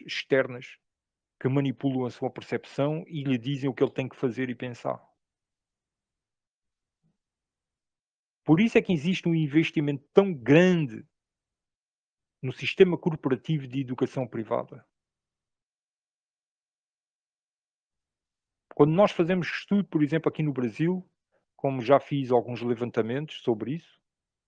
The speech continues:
surpreendentemente descobrimos que o maior complexo a maior corporação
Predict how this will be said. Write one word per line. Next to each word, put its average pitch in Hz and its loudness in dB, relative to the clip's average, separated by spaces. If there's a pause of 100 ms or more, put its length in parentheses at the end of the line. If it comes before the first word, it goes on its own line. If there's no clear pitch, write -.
(1500)
surpreendentemente 185 4
descobrimos 156 0
que - -4
o 165 4
maior 151 8 (460)
complexo - 4 (1000)
a 131 2
maior 156 10
corporação 170 4